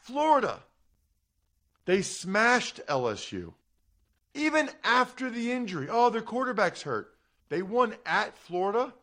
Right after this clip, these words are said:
by two scores. They beat Louisville in a neutral site game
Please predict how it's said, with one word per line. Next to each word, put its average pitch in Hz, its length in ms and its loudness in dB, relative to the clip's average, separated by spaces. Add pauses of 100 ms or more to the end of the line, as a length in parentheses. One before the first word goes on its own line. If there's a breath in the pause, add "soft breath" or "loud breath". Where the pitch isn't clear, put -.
(260)
by 151 180 4
two 156 260 -8
scores. 123 600 -8 (440 soft breath)
They 196 160 6
beat 240 240 2
Louisville 202 720 4 (240 soft breath)
in 214 120 2
a 220 60 2
neutral 254 420 -2
site 277 420 2
game 180 440 -6